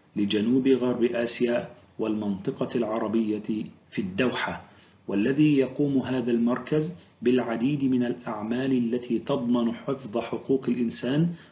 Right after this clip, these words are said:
ومن أبرزها ما يلي: أولًا، رفع الوعي بموضوع حقوق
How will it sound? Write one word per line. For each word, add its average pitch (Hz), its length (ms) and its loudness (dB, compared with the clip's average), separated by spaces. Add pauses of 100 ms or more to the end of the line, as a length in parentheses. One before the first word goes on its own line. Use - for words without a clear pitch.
(120)
ومن 143 340 2
أبرزها 113 680 0
ما 120 200 0
يلي: 139 320 0 (680)
أولًا، 135 480 4 (440)
رفع 117 360 -2
الوعي 127 540 2
بموضوع 117 680 2
حقوق 104 420 -8